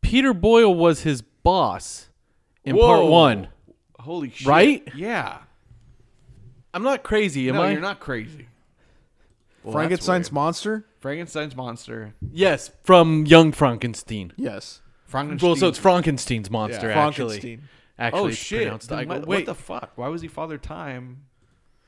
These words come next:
Speaker 2: Is it just 'cause they wanted to bring everyone back for one final
Speaker 3: Maybe they
Speaker 2: hurrah?
Speaker 3: just liked him.
Speaker 1: I mean, he's wearing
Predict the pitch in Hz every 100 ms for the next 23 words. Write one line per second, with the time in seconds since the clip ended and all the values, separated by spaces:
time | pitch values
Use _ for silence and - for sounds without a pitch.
0 | _ - 143 151 160 - 180 170 156 156
1 | 131 139 139 139 117 117 131 117 113 123
2 | - 110 117 113 - 143 170 117 120 -
3 | 131 143 165 139 - - - - - 175
4 | 214 208 180 196 165 175 202 190 170 143